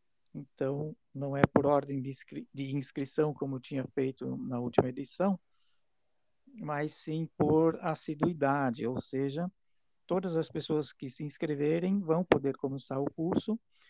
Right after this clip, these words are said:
e a matrícula vai ser feita só lá em maio. Daí, quando eu observar quem realmente está participando ou não está, então a gente elimina aqueles que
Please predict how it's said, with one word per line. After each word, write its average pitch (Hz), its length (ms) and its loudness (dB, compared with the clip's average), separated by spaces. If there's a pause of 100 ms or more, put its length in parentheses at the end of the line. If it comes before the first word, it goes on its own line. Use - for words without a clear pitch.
(260)
e 170 120 -4
a 180 60 0
matrícula 180 920 0
vai 143 140 2
ser 151 240 -4
feita 165 360 -4
só 190 600 0 (540)
lá 156 280 -2
em 185 100 2
maio. 143 580 0 (760)
Daí, 131 280 -4
quando 139 380 -2
eu 139 180 2
observar 139 560 -2
quem 170 180 -2
realmente 143 500 -4
está 135 260 -4
participando 143 800 0
ou 131 160 2
não 135 220 -2
está, 165 400 -2 (500)
então 165 140 -4
a 156 60 -2
gente 156 340 -4
elimina 151 440 -2
aqueles 135 360 -4
que 117 420 0